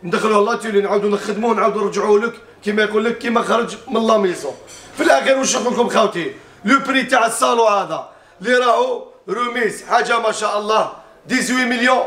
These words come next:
ويسون، ثمنطاش مليون وثمنمية. بيان سور في محلات اثاث ثقه توجور حنا نساعدوكم. واش نقول لكم؟ ما عليا غير ما نقول لكم في الاخير،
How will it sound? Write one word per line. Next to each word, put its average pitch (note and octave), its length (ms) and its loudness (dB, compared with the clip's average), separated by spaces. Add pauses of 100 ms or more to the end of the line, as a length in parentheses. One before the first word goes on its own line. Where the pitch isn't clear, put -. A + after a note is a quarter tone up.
(160)
ويسون، G3 520 -2 (220)
ثمنطاش A3 480 0
مليون G#3+ 460 -4
وثمنمية. A3 680 0 (680)
بيان A3+ 260 4
سور G#3+ 220 2
في G#3 140 -6
محلات G#3+ 300 0
اثاث G#3+ 340 -2
ثقه A3 100 2
توجور G#3+ 420 -4 (120)
حنا A3+ 300 0 (200)
نساعدوكم. F3+ 680 -2 (340)
واش B3+ 180 2
نقول A#3 220 0
لكم؟ G#3+ 180 0
ما G#3 180 -2
عليا A#3 240 2
غير B3 140 -2
ما C4 80 -2
نقول B3 160 -6
لكم A3 120 -8
في G#3 60 -8
الاخير، G#3 520 0